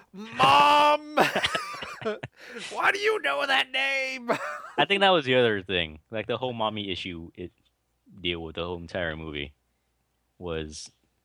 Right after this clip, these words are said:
Speaker 2: was un-, was undercooked. <laughs> Right? Like, Clark's issue with his mom and Batman's issue with his mom, it's, it's sort of half-baked. Like, I, I, I would, uh, like to see
Speaker 1: I didn't
Speaker 2: more
Speaker 1: even
Speaker 2: of it.
Speaker 1: know that there was that.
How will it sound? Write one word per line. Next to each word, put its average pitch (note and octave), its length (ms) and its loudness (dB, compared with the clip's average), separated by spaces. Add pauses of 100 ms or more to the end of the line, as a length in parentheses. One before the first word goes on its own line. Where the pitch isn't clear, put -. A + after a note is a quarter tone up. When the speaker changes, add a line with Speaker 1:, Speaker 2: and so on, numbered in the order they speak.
(380)
Speaker 2:
was F2+ 180 -6
un-, F2+ 260 -6
was F#2+ 200 -4
undercooked. F2 640 -4 (800)
<laughs> - 680 -20
Right? E2 260 -6 (1080)
Like, G2 180 2
Clark's A#2 420 4
issue A#2 360 -4
with G#2+ 140 -4
his G#2 180 -4
mom G2 420 -2
and E2+ 440 -8 (380)
Batman's F#2 440 0
issue F2 240 -8
with E2 140 -10
his D#2+ 140 -14
mom, D#2 280 -8
it's, - 320 -14 (180)
it's - 160 -16
sort F2 160 -8
of D#2+ 140 -6
half-baked. D2 640 -8 (280)
Like, F2+ 140 -2
I, A2 460 4
I, A#2 180 -4
I A2+ 80 2
would, A#2 180 0
uh, A2+ 120 2
like A2+ 180 -2
to G#2+ 80 -16
see G#2+ 160 -8
Speaker 1:
I C3+ 100 -6
didn't E3+ 40 -6
Speaker 2:
more F3 100 -4
Speaker 1:
even D#3 60 -8
Speaker 2:
of C#3+ 40 -10
it. C#3+ 80 -8
Speaker 1:
know C#3+ 140 -6
that C3 80 -10
there C3 120 -8
was C3 260 -8
that. F2+ 240 -12